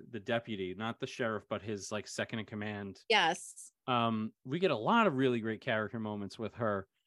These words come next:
Speaker 1: and we get a lot of really great character moments with Mike and his mom and his mom in general.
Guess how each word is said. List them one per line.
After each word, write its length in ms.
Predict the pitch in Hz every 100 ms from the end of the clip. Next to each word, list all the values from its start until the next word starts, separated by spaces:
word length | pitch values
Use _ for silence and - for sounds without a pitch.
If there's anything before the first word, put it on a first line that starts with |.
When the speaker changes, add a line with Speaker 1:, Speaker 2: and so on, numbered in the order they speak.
| _ -
Speaker 1:
and 60 |
we 80 | 135
get 120 | 139
a 40 | 139
lot 240 | 131 127
of 60 | 131
really 160 | 127
great 180 | 120 120
character 320 | 139 123 117
moments 320 | 120 113 110 113
with 120 | 104
Mike 360 | 117 120 110
and 80 | 107
his 120 | 107
mom 340 | 110 110 107 110
and 80 | 101
his 100 | 92
mom 340 | 113 110 107
in 140 | 104
general. 600 | 98 127 160 110 98 95